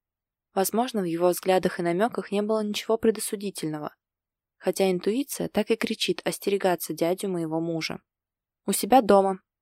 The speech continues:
отвечает он, встречая мой взгляд из-под кружки с кофе, который пьет. «А разве не это его дом?»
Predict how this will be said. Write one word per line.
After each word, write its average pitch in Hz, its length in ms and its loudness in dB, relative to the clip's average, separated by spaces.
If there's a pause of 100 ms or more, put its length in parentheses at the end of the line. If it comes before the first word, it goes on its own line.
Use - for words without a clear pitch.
(400)
отвечает 175 600 -2
он, 196 260 -2
встречая 175 420 -2
мой 160 180 -2
взгляд 180 420 0
из-под - 340 -6
кружки - 340 -4
с - 120 -8
кофе, 170 460 -2 (140)
который 165 360 -4
пьет. - 340 -6 (680)
«А 196 160 2
разве 208 280 4
не 208 180 0
это 302 160 2
его 208 220 4
дом?» 165 380 2